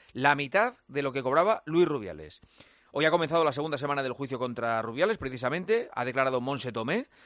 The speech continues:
luego la escucharemos. Eh, ha dicho que fue a la asamblea de, la famosa asamblea aquella de los aplausos y tal, del veinticinco de agosto, con desgana, y que fue porque se lo dijo Bilda. En esto, de verdad, el malvado está siendo Bilda.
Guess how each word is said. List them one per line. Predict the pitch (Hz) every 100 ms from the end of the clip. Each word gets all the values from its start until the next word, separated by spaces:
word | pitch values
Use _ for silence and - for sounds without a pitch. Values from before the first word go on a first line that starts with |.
| - _
luego | 123 143
la | 123
escucharemos. | 110 127 120 127 180 285 - - -
Eh, | 110 104 101 98 98 95
ha | 123
dicho | 156 170
que | 135
fue | 156
a |
la | 160
asamblea | 139 151 156
de, | 139 131 123 117 113 104 95
la | 92
famosa | 104 123 143
asamblea | 135 135 135
aquella | 123 151 120
de | 110 107
los | 110 107
aplausos | 104 170 127 113
y |
tal, | 117 165
del | 131
veinticinco | 117 113 139 143
de |
agosto, | 139 160 - 202 - - -
con | - 165 160
desgana, | 156 135 160 104
y | -
que | 151 139
fue | 196
porque | 214 175
se | 143
lo | 139
dijo | 151 143 139
Bilda. | 135 135 98 71 _ _ _ _ -
En | 127
esto, | 175 - 240 -
de | 117
verdad, | 110 131 -
el | 135 120
malvado | 120 113 160 214 -
está | 113 139
siendo | 127 170 180
Bilda. | 127 147 90 -